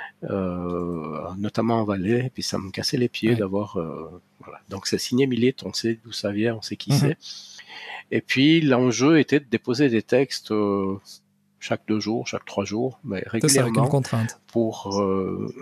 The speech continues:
Speaker 1: avec une contrainte. Et puis, à partir d'un certain moment où j'ai eu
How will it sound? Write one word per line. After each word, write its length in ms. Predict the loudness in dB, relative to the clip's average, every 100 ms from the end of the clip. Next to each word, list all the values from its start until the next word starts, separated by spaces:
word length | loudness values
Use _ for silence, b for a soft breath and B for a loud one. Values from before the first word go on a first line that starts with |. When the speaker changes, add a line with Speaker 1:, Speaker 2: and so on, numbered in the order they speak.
| -18 -10
Speaker 1:
avec 200 | -8 -4
une 100 | -4
contrainte. 680 | -2 -4 -4 -4 -4 -6 -16 B B B B -2
Et 100 | -2
puis, 420 | 0 2 4 4
à 60 | 4
partir 560 | 0 -2 -2 2 2
d'un 260 | 4 4 4
certain 560 | 2 -2 -2 0 2 4
moment 540 | 2 4 4 2 0
où 300 | -2 -4 -4
j'ai 180 | -2 -2
eu 260 | -2 -4